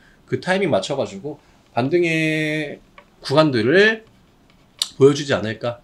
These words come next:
이렇게 생각이 됩니다. 오늘 이 정도로 딱 정리해드리면 될 것 같고요.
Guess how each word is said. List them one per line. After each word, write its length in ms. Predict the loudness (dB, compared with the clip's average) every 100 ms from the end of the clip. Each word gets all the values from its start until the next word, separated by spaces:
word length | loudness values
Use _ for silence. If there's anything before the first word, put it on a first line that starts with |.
| -10
이렇게 240 | -10 -10
생각이 680 | -8 -4 -4 -4 -4 -6 -8 _ _ -20 -20 2
됩니다. 340 | 4 8 6 4 -8 _ -20 -4
오늘 260 | 4 6 6
이 60 |
정도로 480 | 6 4 4 2 4
딱 100 | 4
정리해드리면 1120 | 2 0 2 2 0 0 0 2 4 2 0
될 280 | 0 -2 -2
것 260 | -2 -2 -2
같고요. 800 | -8 -6 0 2 4 6 6